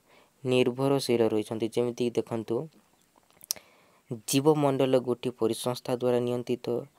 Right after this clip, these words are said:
ଆଉ ଆଉ ଏହା କେତେକ ଭୌତିକ, ଜୈବିକ ଆଉ ଅଜୈବିକ ପାରିପାର୍ଶ୍ୱିକ କାରକକୁ ନେଇକି ଗଠିତ।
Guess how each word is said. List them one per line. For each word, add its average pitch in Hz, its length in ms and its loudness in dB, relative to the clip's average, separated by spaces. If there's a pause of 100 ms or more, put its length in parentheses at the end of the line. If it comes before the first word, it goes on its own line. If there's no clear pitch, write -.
(120)
ଆଉ 135 140 0 (960)
ଆଉ 143 120 2 (180)
ଏହା 131 240 -2 (500)
କେତେକ 156 380 0 (340)
ଭୌତିକ, 117 540 -6 (520)
ଜୈବିକ 123 500 0 (380)
ଆଉ 151 140 -2 (280)
ଅଜୈବିକ 160 580 4
ପାରିପାର୍ଶ୍ୱିକ 120 720 -2 (580)
କାରକକୁ 120 600 -4 (480)
ନେଇକି 127 500 -2
ଗଠିତ। 117 440 0